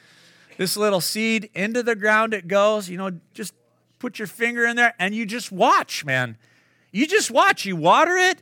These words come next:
and the Lord allows something to happen, and that seed produces something that you're like, "Wow, I never would have thought something so amazing would come from that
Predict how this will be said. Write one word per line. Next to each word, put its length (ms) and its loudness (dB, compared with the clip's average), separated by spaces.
and 200 0
the 100 0
Lord 540 4
allows 460 0
something 460 -6
to 80 -4
happen, 580 0
and 120 -4
that 220 2
seed 500 0
produces 640 -4
something 460 -4
that 100 -10
you're 140 -6
like, 200 -4
"Wow, 220 -2
I 80 -2
never 320 -4
would 100 -6
have 100 -6
thought 280 -4
something 340 -12
so 240 -6
amazing 480 -6
would 180 -2
come 220 -4
from 220 -6
that 220 0